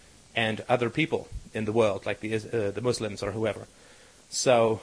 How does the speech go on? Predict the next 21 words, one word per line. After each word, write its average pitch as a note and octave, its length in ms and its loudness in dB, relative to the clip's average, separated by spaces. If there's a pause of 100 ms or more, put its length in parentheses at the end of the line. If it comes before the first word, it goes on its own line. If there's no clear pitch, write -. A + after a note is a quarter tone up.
I B2+ 140 2
think F3 260 4
that C3 300 0
we B2+ 120 2
definitely E3 480 2
want C#3 300 2
to C#3 200 0
hate, D#3 420 0 (460)
you D3+ 80 -2
know, C3+ 120 4
the, C3 160 4
the B2+ 120 0
Christian E3+ 380 2
thing, A2 180 2
right? A#2+ 160 2
Hate F3+ 240 4
the C#3+ 80 -2
sinner, D3+ 460 2
hate G3 240 2
the - 60 -8
sin, C#3+ 380 4